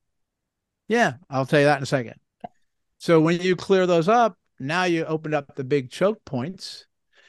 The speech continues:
Speaker 1: If you wanna go back and dry brush now, now you can dry brush from the feet up and the hands up.
Speaker 2: Mm.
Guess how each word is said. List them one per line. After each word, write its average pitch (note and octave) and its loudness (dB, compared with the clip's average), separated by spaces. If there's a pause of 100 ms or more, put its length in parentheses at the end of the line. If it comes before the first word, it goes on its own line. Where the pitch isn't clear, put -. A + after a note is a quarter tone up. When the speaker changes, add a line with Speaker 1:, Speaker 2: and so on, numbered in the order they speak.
(120)
Speaker 1:
If D#3+ 0
you D#3+ 4
wanna E3+ 2
go D#3 2
back D3 -2
and B2+ -4
dry C3 -2
brush B2 -6
now, E3 -4
now C#3+ -4
you D3+ -2
can C3+ -4
dry C3 -6
brush B2+ -6
from B2+ -6
the A#2 -8
feet C3+ -8
up B2 -6
and A#2 -10
the A2+ -10
hands A2 -12
up. - -20 (640)
Speaker 2:
Mm. F3+ -8